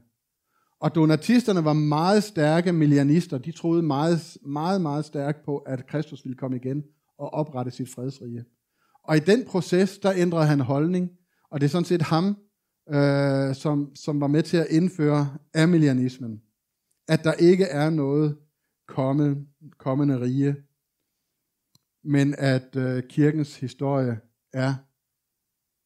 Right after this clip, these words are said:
riget, tusindårsriget. Og det blev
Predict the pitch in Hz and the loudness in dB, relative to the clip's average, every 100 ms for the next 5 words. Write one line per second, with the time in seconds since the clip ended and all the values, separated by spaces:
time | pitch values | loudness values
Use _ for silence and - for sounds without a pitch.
0 | _ _ _ _ _ 131 127 135 143 143 | _ _ _ _ _ -4 0 2 2 2
1 | - _ _ _ _ _ _ - 147 139 | -4 _ _ _ _ _ _ -6 -6 -6
2 | 120 110 117 117 113 - _ _ _ _ | -10 -12 -10 -10 -12 -16 _ _ _ _
3 | _ _ _ _ _ 143 180 202 202 175 | _ _ _ _ _ 0 4 2 4 4